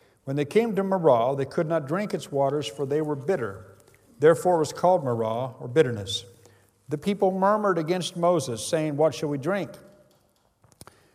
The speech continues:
And Moses cried to the Lord, and the Lord showed him a tree, which he cast into the waters, and the waters were made sweet. There the Lord made for them a statute and an ordinance, and there he proved them, saying,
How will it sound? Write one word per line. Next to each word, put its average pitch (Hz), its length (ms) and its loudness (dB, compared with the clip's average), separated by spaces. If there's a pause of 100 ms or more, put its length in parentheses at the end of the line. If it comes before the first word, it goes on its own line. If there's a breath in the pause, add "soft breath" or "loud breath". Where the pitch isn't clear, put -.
(140)
And 139 160 -2
Moses 180 400 6
cried 220 460 2
to 208 80 -4
the 196 160 0
Lord, 127 340 2
and 143 160 -4
the 135 60 0
Lord 196 460 4
showed 202 500 4
him 180 360 -8
a - 60 -12
tree, 127 460 -8 (960 soft breath)
which 135 200 0
he 151 100 -4
cast 175 420 0
into 196 180 -2
the 208 120 -2
waters, 135 560 0 (100)
and 127 140 -10
the 127 60 -4
waters 156 360 4
were 165 120 -2
made 156 240 -2
sweet. - 500 -8 (600 soft breath)
There 190 440 8
the 208 140 2
Lord 175 400 6
made 165 260 0
for 147 120 -10
them 139 220 -2
a 127 60 -4
statute 127 760 -2
and 131 160 -4
an 131 100 -4
ordinance, 139 560 2
and 123 200 -10
there 151 180 4
he 147 100 -2
proved 202 540 0
them, 120 280 -4
saying, 135 680 -2